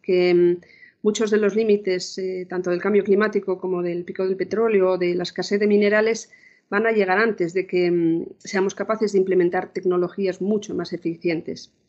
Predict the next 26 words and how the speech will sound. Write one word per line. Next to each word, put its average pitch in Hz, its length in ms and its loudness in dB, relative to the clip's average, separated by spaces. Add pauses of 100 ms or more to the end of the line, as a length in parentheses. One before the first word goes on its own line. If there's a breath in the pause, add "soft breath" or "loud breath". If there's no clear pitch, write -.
(420)
Entonces, 208 460 -2
eso 240 140 -4
es 226 100 -6
una 220 120 0
de 208 80 2
las 196 160 2
cosas 202 300 -6
que - 80 0
siempre 196 320 0
hemos 165 220 0
visto, 165 320 -6
que 180 80 0
el 175 40 -2
problema 196 400 2
es 208 80 -2
sistémico 240 760 -4
y 202 80 -8
que 196 160 -6
la 185 160 -4
tecnología 185 560 0
no 196 160 0
puede 196 240 0
resolverlo 170 560 -4
por 165 120 -10
sí 170 120 -8
sola. - 320 -10